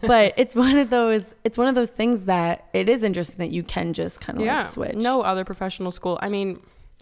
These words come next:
Speaker 2: maybe business school, but you still need somewhat of a business
Speaker 1: Prereq,
Speaker 2: economic
Speaker 1: yeah.
Speaker 2: degree.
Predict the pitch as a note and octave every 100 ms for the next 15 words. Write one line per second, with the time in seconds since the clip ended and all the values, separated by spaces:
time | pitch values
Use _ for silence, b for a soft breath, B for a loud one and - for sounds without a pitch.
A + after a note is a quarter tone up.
0 | b b b - G#3 G3 F3 F3 G#3 A3
1 | - B3+ C4 G#3 F#3 E3+ - _ _ _
2 | - G3+ - A3 A3+ F#3+ F#3+ F3 - F3+
3 | F3+ E3 D#3+ D#3+ E3+ E3 - F3+ E3+ E3+
4 | F#3 F3+ F3+ E3+ F3+ F3 E3 E3+ F#3+ A3